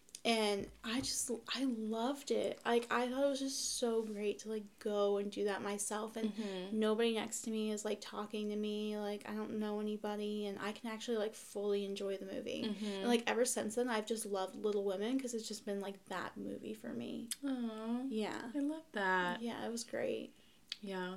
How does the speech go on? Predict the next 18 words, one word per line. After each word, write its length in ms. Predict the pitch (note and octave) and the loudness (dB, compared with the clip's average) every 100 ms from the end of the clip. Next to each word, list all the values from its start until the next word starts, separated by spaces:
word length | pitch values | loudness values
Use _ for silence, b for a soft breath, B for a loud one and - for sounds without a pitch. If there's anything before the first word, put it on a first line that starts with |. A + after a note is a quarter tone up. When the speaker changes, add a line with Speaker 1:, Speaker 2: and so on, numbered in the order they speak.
| G3+ | 0
Speaker 2:
doing 220 | E4 B4+ | 0 0
things 220 | A#4+ F#4+ | -2 2
on 120 | C#4 | 4
your 160 | A#3+ F#3 | 6 4
own 300 | F3+ F3 F3 | 4 4 2
is 240 | E3+ - - | 2 0 0
a 100 | F3+ | 2
certain 340 | - F#3+ F#3+ | 2 2 -2
kind 280 | F#3 F3+ E3+ | -4 -4 0
of 40 | F3 | 2
serotonin. 800 | - E3 E3+ - E3 D#3+ D#3+ - | 2 2 0 -4 -4 -4 -4 -4
I 460 | F3+ F3 F#3 F3+ F3+ - - | -2 2 4 4 2 -6 -6
do 180 | G3+ G#3 | 0 2
miss 360 | G#3 E3 F3 - | 2 2 2 2
doing 300 | D#3+ E3 E3+ | 0 -4 -4
that 260 | E3+ F3 F#3+ | -2 -2 -2
a 60 | |
bit. 400 | F#3 F#3+ F#3+ F#3+ | -2 0 0 -2